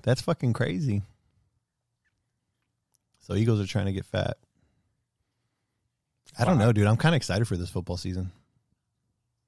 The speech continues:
Speaker 1: We gotta do fantasy football. You should join
Speaker 2: That's
Speaker 1: me.
Speaker 2: just auto draft.
Speaker 1: Join me in my league.
Speaker 2: I got no money.
Speaker 1: Bro, you have, like, fucking nine months.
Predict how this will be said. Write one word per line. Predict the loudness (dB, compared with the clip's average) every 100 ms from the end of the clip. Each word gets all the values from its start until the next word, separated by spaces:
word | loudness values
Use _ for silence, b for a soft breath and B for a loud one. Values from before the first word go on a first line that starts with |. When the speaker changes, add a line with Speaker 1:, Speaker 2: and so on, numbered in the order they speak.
| _ _ _ _ _
Speaker 1:
We | -2
gotta | 0
do | 0
fantasy | -2 -6 -8
football. | -12 -12 -14 -16 _ _ _ _ _ _ _ _ _ _ _ _ _ _ _ _ _ _ -12
You | -8
should | -6 -2
join | -2 -2
Speaker 2:
That's | -4
Speaker 1:
me. | -8
Speaker 2:
just | -4 6
auto | 8 8
draft. | 6 4 4 2 -8 -20 -6
Speaker 1:
Join | 0 4
me | 4
in |
my | 2
league. | -2 -4 -6 -16 _ _ _ _ -4
Speaker 2:
I | 2
got | 6
no | 6
money. | 6 6 4 -2 -20 -20 -20 _ _ _ _ _ _ -6
Speaker 1:
Bro, | 4 4
you | 6 4
have, | 4
like, | 2 -2
fucking | 0 0 2 0 0 2
nine | 4 6 6 4
months. | 2 2 0 -4 -12 -14